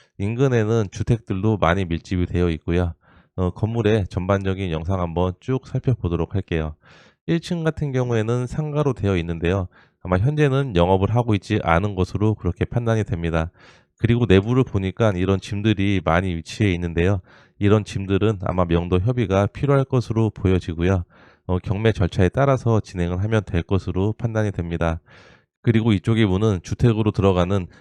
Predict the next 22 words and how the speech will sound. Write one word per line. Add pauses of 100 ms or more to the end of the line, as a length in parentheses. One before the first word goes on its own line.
(180)
계단실의
출입문입니다. (320)
현재는
잠겨
있어서
내부는
들어가지는
못했습니다. (420)
어,
계단을
보니까
이렇게
우편물들이
많이
떨어져
있는
모습이고요. (360)
현재
거주를
하는지는
잘
모르겠습니다.